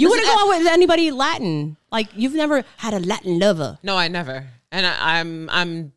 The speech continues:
Speaker 2: totally not against that.
Speaker 1: Yeah.
Speaker 2: But, you know, you know my preferences.
Speaker 1: Yes, I know.
Speaker 2: And, and listen, I, I, everybody has their preference.
Speaker 1: Mm-hmm.
Speaker 2: You know,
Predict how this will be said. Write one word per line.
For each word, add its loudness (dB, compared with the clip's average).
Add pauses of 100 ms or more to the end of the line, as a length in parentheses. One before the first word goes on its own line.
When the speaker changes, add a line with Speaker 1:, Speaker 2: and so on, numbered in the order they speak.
Speaker 2:
totally -4
not -4
against -10
that. -8
Speaker 1:
Yeah. -6 (760)
Speaker 2:
But, -6
you -6
know, -8
you -6
know -8
my -14
preferences. -12
Speaker 1:
Yes, 0
I 0
know. 0
Speaker 2:
And, -2
and -2
listen, -2
I, -2
I, -4 (220)
everybody 0
has -4
their -8
preference. -8
Speaker 1:
Mm-hmm. -8 (180)
Speaker 2:
You -6
know, -2